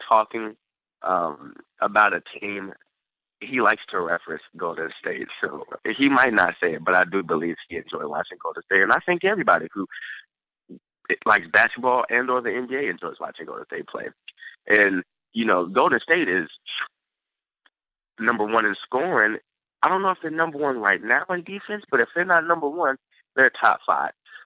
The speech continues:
So Clifford is under the belief that, and, and rightfully so. Now, granted,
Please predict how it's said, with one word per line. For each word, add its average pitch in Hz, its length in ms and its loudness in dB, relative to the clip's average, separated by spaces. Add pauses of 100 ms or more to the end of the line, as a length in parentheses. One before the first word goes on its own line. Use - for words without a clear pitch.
So 151 140 2
Clifford 214 500 0
is 113 160 2
under 110 220 2
the 95 140 -2
belief 107 500 -4
that, 76 180 -4 (260)
and, 190 140 -8
and 180 160 -4
rightfully 175 340 -2
so. 135 160 0
Now, 92 140 2
granted, 131 380 0